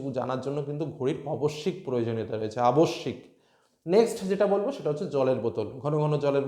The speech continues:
জল খেতে যাবো, জল খেতে যাবো, এসব না করে সুন্দর করে এক লিটারের একটা জলের বোতল সঙ্গে রাখবে। তবে হ্যাঁ, জলের বোতলের মুখটা খুব সাবধানে রাখবে, আর টেবিলের ওপরে জলের বোতলটা না রেখে যেখানে তুমি বসেছো তার পাশে জলের বোতলটা রাখবে, কারণ কোনো কারণবশত যদি ওই জলের বোতল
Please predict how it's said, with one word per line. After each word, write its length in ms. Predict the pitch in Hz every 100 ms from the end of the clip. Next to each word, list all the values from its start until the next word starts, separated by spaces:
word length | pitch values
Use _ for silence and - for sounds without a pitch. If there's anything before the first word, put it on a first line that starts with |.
| 131
জল 160 | 131
খেতে 200 | 131 139 131
যাবো, 180 | 127 127
জল 180 | 131 127
খেতে 180 | 127 131
যাবো, 160 | 139
এসব 220 | 156 - 135
না 140 | 127
করে 180 | 123 151
সুন্দর 340 | 214 139 131 127
করে 160 | 127 185
এক 120 | 131
লিটারের 280 | 120 120 127
একটা 160 | 127 151
জলের 300 | 123 120 120
বোতল 240 | 127 160 226 - -
সঙ্গে 320 | - 143 120 110
রাখবে। 320 | 101 98 - - _ _ 151
তবে 160 | 151
হ্যাঁ, 200 | 175 185 - 127
জলের 260 | 143 139
বোতলের 340 | 131 135 135 123
মুখটা 340 | 131 139 -
খুব 140 | 135 135
সাবধানে 380 | - 120 139 170
রাখবে, 280 | 170 170 220 -
আর 100 | 131 -
টেবিলের 380 | 165 170 220 226
ওপরে 220 | 226 -
জলের 260 | 160 156 151
বোতলটা 360 | 147 147 135
না 140 | 135 131
রেখে 200 | 139 202
যেখানে 300 | 139 135 143
তুমি 200 | 139 143 120
বসেছো 360 | 147 180 226 160 185 - -
তার 140 | 160 -
পাশে 220 | 135 -
জলের 260 | 147 120 117
বোতলটা 280 | 113 113 113
রাখবে, 300 | 113 110 -
কারণ 220 | 107 131 135 120
কোনো 240 | 180 233 277
কারণবশত 600 | 202 170 170 165 156 156 147 143
যদি 160 | 139 139
ওই 160 | 175 226
জলের 300 | 180 170 147
বোতল 260 | 143 143